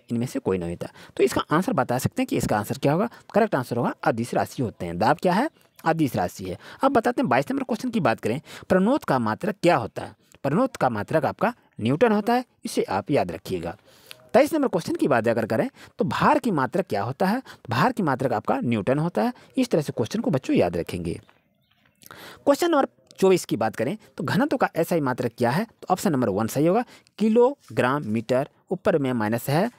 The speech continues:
क्यू, तो इसको याद रखिएगा। आपको यहाँ पर माइनस छोड़ देगा, थ्री देगा, तो वो भी ऑप्शन आपका सही नहीं होगा, तो इसलिए इसको याद रखिएगा। पच्चीस नंबर क्वेश्चन की अगर बात करें कि द्रव्यमान का एसआई मात्रक क्या होता है? तो आंसर होगा किलोग्राम।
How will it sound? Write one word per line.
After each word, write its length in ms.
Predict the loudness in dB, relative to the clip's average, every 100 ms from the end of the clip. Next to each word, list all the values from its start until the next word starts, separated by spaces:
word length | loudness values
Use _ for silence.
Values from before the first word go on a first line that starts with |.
| _ _ _
क्यू, 240 | 0 0 0 _ _
तो 80 | 0
इसको 240 | 0 2
याद 240 | 2 2 0
रखिएगा। 380 | 0 2 0 -2 -8 0
आपको 260 | 0 2
यहाँ 180 | 2 2
पर 100 | 0
माइनस 260 | 0 0 -2
छोड़ 220 | -2 0
देगा, 300 | 2 2 -2 -8 _ _
थ्री 160 | -2 2
देगा, 320 | 4 4 2 -2 _
तो 80 | 0
वो 100 | 2
भी 100 | 2
ऑप्शन 280 | -2 -4 -6
आपका 280 | -2 -4 -4 -12 -6 2
सही 160 | 4
नहीं 220 | 4 2 2
होगा, 200 | 2 0
तो 260 | -4 -4
इसलिए 220 | -2 0
इसको 220 | -2 0 2
याद 220 | 2 0
रखिएगा। 420 | -6 -6 -6 -6 _ -20 -4
पच्चीस 280 | -2 0 2
नंबर 180 | 2 2
क्वेश्चन 280 | 0 -2 -2
की 100 | 0
अगर 160 | 0
बात 200 | 2 0
करें 260 | 0 -2 -2 -10 -20 -10
कि 60 | -2
द्रव्यमान 600 | 2 4 2 2 2 2
का 160 | 0 0
एसआई 200 | 0 -2
मात्रक 320 | -2 -4 -2
क्या 140 | 0 0
होता 220 | 0 0
है? 140 | 0 -6 _ _ _
तो 220 | -18 0 2
आंसर 200 | 2 2
होगा 180 | 2
किलोग्राम। 640 | 0 0 2 2 0 -2